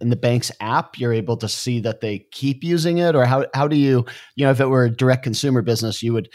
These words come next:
you'd really be able to track that. I know sometimes the, um, just even European, uh,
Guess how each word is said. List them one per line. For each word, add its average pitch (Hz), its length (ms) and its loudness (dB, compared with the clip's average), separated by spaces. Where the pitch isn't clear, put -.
you'd 135 160 2
really 135 200 4
be 127 120 4
able 117 100 2
to 104 100 -2
track 120 420 -2
that. 107 140 -2
I 107 60 0
know 113 140 2
sometimes 113 580 -2
the, 104 320 -4
um, 98 340 -4
just - 200 -2
even 127 260 2
European, 120 720 2
uh, 110 300 0